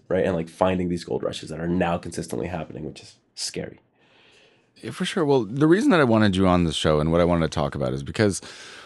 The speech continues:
Speaker 2: it's no secret that having Zoom podcasts, like, doing this, it, it doesn't perform very well in the video world because we're not face to face.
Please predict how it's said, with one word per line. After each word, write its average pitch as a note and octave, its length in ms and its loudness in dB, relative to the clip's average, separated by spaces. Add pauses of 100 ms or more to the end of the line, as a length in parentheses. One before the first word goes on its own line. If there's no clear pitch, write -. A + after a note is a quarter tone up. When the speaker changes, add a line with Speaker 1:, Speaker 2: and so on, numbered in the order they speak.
(560)
Speaker 2:
it's - 180 0
no F#3+ 120 6
secret D#3+ 360 4
that G#2+ 120 4
having A2 280 4
Zoom F#2+ 440 4
podcasts, D#2+ 640 0
like, E2 120 -2
doing F#2+ 260 4
this, E2+ 260 -2
it, E2+ 640 -6
it A2 60 -2
doesn't B2+ 280 4
perform G2+ 400 2
very F2 180 2
well E2 220 4
in D#2+ 100 0
the D2+ 80 -2
video D#2+ 300 0
world D#2+ 500 0
because D#2+ 380 -2
we're E2 120 0
not E2+ 200 2
face D#2 300 -2
to D2+ 100 -10
face. A#1+ 480 -8